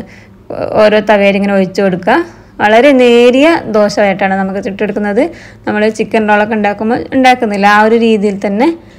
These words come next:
നല്ല കനം കുറഞ്ഞ, ആ, മൈദയുടെ ആ ഒരു ദോശ നമുക്കിങ്ങനെ ചുട്ടെടുക്കാം. പിന്നെ ഒരു കാര്യം ശ്രദ്ധിക്കേണ്ടതെന്ന് വെച്ചാൽ നമ്മൾ ഏത് പാത്രത്തിലാണോ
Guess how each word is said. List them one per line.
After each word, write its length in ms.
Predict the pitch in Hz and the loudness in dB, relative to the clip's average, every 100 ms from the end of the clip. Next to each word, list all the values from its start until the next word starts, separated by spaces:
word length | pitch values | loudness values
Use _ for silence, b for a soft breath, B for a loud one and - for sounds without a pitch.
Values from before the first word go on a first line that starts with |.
| B - - 277 | B -20 -12 -4
നല്ല 160 | 214 220 | 0 2
കനം 200 | 220 208 214 | 2 2 4
കുറഞ്ഞ, 380 | 220 226 226 247 320 - 220 | 4 4 4 4 2 0 0
ആ, 40 | 202 | 2
മൈദയുടെ 400 | 202 196 196 196 202 | 2 0 0 2 4
ആ 20 | 196 | 4
ഒരു 100 | 202 | 2
ദോശ 200 | 196 190 196 202 | 0 0 -2 -6
നമുക്കിങ്ങനെ 340 | 190 202 196 | -6 -6 -2
ചുട്ടെടുക്കാം. 500 | 214 208 190 196 214 302 - | -2 -2 -6 -2 0 -2 -4
പിന്നെ 140 | 254 262 | -2 0
ഒരു 180 | 269 247 | 0 2
കാര്യം 200 | 226 240 | 2 4
ശ്രദ്ധിക്കേണ്ടതെന്ന് 560 | 240 220 226 220 220 202 | 0 0 -2 0 -2 -2
വെച്ചാൽ 200 | 196 214 240 | -2 -2 -2
നമ്മൾ 180 | 208 214 208 | -2 -2 -2
ഏത് 120 | 208 262 | -2 0
പാത്രത്തിലാണോ 600 | 240 202 208 214 233 220 | 2 0 -2 -4 -2 0